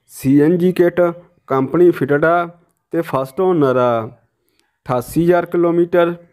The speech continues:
ਗੱਡੀ ਚੱਲੀ ਹੋਈ ਆ ਤੇ ਟਾਇਰਾਂ ਦੀ ਕੰਡੀਸ਼ਨ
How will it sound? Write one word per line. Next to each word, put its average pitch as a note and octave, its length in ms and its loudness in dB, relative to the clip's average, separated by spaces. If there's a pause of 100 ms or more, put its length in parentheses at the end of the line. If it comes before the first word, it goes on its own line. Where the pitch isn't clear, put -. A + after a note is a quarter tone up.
(220)
ਗੱਡੀ D3+ 340 0
ਚੱਲੀ C3 360 -2
ਹੋਈ C#3 300 0
ਆ A#2 300 0 (540)
ਤੇ D3 120 0
ਟਾਇਰਾਂ C#3 360 0
ਦੀ F3+ 100 -2
ਕੰਡੀਸ਼ਨ F3 640 0